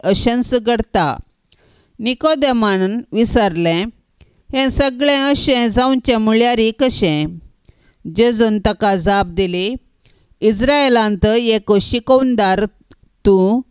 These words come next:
तरी ह्यो संगती तूं नेनाय मू?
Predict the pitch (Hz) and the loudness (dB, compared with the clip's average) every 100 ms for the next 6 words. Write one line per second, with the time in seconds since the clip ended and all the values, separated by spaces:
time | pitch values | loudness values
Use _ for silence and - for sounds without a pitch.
0 | _ _ _ _ _ - 226 240 285 302 | _ _ _ _ _ 0 2 2 2 0
1 | 294 - _ _ 226 240 220 247 247 247 | -4 -12 _ _ 0 2 2 0 0 -2
2 | 294 262 226 214 220 233 247 220 185 180 | -2 -2 0 0 0 0 0 0 0 0
3 | 180 254 | 0 0